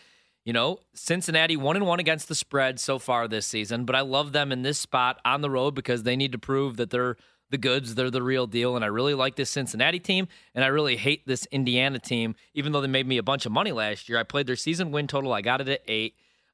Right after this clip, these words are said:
Um, Iowa blew 'em out, but then again, Iowa is really good, and we learned that this week against Iowa State. And,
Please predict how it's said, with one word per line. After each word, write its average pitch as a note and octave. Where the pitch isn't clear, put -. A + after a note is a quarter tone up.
Um, G#2+
Iowa D#3
blew C#3+
'em C3+
out, B2
but -
then G#3
again, D3+
Iowa G3
is G2+
really B2
good, G2+
and G#2
we C3
learned C#3+
that C3+
this C3
week A2+
against A2
Iowa G#2+
State. E2+
And, G2+